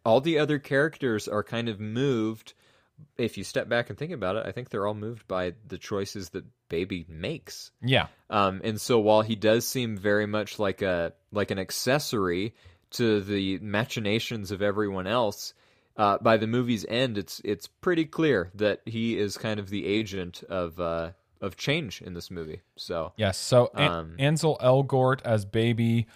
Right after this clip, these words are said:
Speaker 2: uh, he's the lead. We'll, we'll keep coming back to him, but in general, uh, there's a point, you know, later on in the movie where he has a line, uh, that he, he says to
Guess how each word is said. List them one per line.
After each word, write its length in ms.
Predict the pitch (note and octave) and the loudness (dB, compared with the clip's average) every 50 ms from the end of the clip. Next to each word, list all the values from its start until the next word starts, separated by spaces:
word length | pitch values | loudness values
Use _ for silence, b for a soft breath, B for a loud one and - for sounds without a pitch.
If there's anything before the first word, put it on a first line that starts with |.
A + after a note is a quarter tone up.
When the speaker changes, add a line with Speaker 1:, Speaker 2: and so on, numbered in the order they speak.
| b b b b b b - | b b b b b b -4
Speaker 2:
uh, 140 | G2 F#2 F2+ | -2 0 2
he's 220 | G2+ A#2 A#2+ A#2 | 2 2 2 2
the 100 | - A2 | 2 2
lead. 240 | G#2 G2+ G#2+ A2 G#2+ | 2 4 4 2 2
We'll, 180 | G#2 G#2+ A2 - | 2 0 -2 0
we'll 160 | - A#2 A2+ | 0 0 0
keep 220 | - - A2+ G#2+ | 2 0 -4 0
coming 200 | - A2+ G#2+ G2+ | 2 2 2 4
back 200 | G2 G2+ G2+ - | 4 4 2 2
to 60 | - F#2+ | 0 2
him, 200 | G#2 A2 G#2 G2+ | 4 4 4 6
but 220 | F#2+ G2 G2 - | 4 4 2 2
in 200 | - B2 A#2+ A#2+ | 4 4 4 4
general, 600 | G#2+ A2+ B2 C3 C#3 C3+ B2 A#2+ A#2 A2+ A2 A2+ - - | 6 6 6 6 8 8 8 8 8 8 6 4 2 2
uh, 420 | A2 G#2+ G#2+ G#2 G#2 G#2 G2+ G2+ F#2 - - | 2 4 4 6 4 4 4 2 0 -2 -4
there's 240 | A#2+ B2+ B2+ A2+ B2 | 2 2 4 4 2
a 40 | |
point, 400 | G#2+ - - D#3+ D#3+ D#3+ D#3+ - - _ _ _ _ _ _ _ _ _ G#2+ | 0 2 4 6 6 6 6 2 -2 _ _ _ _ _ _ _ _ _ -2
you 120 | A#2 G#2+ G2+ | 0 2 2
know, 100 | G2+ G#2 | 4 4
later 300 | A2+ C3 C3+ C3+ C3 C3 | 6 6 6 8 8 8
on 140 | C3 C3 C3 | 8 8 6
in 60 | B2+ | 6
the 60 | B2 | 6
movie 260 | A#2+ A#2+ B2 A#2+ A#2+ | 6 6 6 6 4
where 140 | A#2 A2+ A#2 A2+ | 4 4 2 2
he 120 | B2+ B2+ | 2 4
has 180 | C#3 E3 E3 E3+ | 4 4 6 4
a 60 | D3 | 2
line, 640 | B2 G#2+ A2 A#2+ B2+ B2+ B2 A#2+ A#2+ A#2 A2+ A2 G#2+ b b b b b b b b b b - | 2 6 6 6 8 8 6 6 6 4 4 2 0 b b b b b b b b b b 2
uh, 320 | G#2 G2+ G2 F#2+ F#2+ F#2+ | 4 6 6 6 6 4
that 140 | F#2+ G2 G2 | 4 4 2
he, 200 | G#2 G#2 G2+ G2 | 4 2 2 2
he 220 | - - A2+ G2+ F#2+ | 0 -2 -2 -2 -2
says 520 | F2+ - - A#2 A2+ A2+ A2+ A2 - - - _ | -2 4 6 8 8 8 6 4 0 -8 -10 _
to 400 | - - A#2 G#2+ G#2 G2+ G2+ G2+ | -2 2 2 4 4 4 4 2